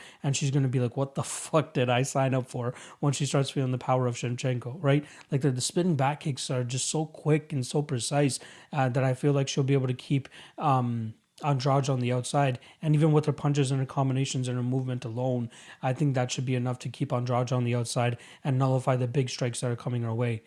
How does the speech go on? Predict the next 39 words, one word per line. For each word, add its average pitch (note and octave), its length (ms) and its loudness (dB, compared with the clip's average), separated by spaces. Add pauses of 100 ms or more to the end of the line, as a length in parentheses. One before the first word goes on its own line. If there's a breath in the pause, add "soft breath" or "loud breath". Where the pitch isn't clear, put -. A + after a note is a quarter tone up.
(360 loud breath)
we D3+ 80 2
haven't A3 200 0
really A#3 200 0
seen F#3+ 280 -2
Shevchenko F3 420 -2
in E3+ 140 0
too E3 140 -4
many E3 140 0
compromising D#3+ 580 -2
situations, D#3 560 -4
like B2+ 200 -2
I A#2+ 60 -2
said A2+ 220 -4 (320 loud breath)
earlier, A#2+ 320 2
right? C3 280 0
That B2 140 -6
second D3+ 280 0
round D3 160 4
against C#3+ 240 2
Jennifer C#3+ 300 0
Maia, B2 300 0
which, B2 280 -2 (260 loud breath)
you C#3 80 0
know, C3+ 60 6
she B2+ 240 0
clearly C#3+ 560 4 (440 loud breath)
fixed - 500 0
as C3+ 120 2
she - 140 2
was C3+ 100 4
able C#3 220 4
to C3 60 0
land C#3 180 2
the C3 40 -2
same D3 300 0
exact C3+ 380 0
takedown C3+ 300 -4
she C#3 120 -4
attempted D3+ 480 -2